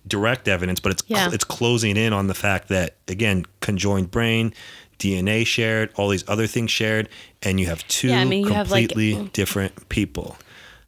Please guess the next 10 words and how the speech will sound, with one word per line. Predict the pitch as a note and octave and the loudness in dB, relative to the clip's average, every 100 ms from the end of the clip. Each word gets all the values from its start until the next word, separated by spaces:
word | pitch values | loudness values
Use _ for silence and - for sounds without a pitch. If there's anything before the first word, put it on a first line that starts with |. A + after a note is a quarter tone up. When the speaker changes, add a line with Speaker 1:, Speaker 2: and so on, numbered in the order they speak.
| _ | _
Speaker 1:
And | G#2+ G3+ F#3+ | 0 2 2
Speaker 2:
Yeah. | G3 E3 D#3 E3+ _ _ - | 0 0 -2 -4 _ _ -6
Speaker 1:
and | G2+ G2 | -2 0
that's | G2 G2 | 0 0
contained | - G2+ A2+ A2 G#2 | -2 -2 0 0 0
in | G2+ G2 | 0 -2
the | F2+ | 0
brain, | C3 C3+ A2+ | 0 0 0
but | F#2+ | -2
not, | F#2 G2+ A2 | -2 0 0